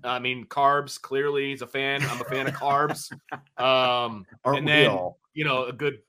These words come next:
Speaker 1: a good pumpkin pie. Like, there, there are certain staples that I am a big fan of. Any kind of a, of a potato, uh,
Speaker 2: Yep.
Speaker 1: pretty mu-, again,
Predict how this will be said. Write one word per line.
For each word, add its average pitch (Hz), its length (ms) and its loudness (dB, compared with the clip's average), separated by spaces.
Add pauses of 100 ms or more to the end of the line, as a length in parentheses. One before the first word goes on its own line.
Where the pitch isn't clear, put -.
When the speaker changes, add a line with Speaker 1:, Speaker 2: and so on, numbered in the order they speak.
Speaker 1:
a 139 60 -6
good 135 240 -4
pumpkin 143 340 -6
pie. 139 520 4
Like, 139 240 -6
there, 151 140 0
there 165 300 4
are 175 220 8
certain 180 300 -6
staples 147 760 -4 (420)
that 135 100 0
I 151 80 4
am 147 60 2
a 143 40 0
big 143 180 -4
fan 139 220 0
of. 131 60 -2
Any 143 160 0
kind 147 260 0
of 139 100 -4
a, 139 200 -4
of 123 220 -4
a 120 40 -12
potato, 147 800 -4 (420)
uh, 107 300 -2
Speaker 2:
Yep. 107 180 -4
Speaker 1:
pretty 135 160 -6
mu-, 120 200 -10
again, 117 340 -2